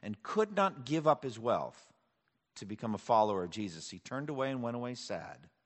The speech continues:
Jesus said to his disciples, Matthew nineteen, twenty-three, twenty-four,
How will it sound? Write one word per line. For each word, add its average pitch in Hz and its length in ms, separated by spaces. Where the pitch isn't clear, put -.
Jesus 151 320
said 147 200
to 139 60
his 123 120
disciples, 117 760
Matthew 101 340
nineteen, 110 480
twenty-three, 98 360
twenty-four, 92 480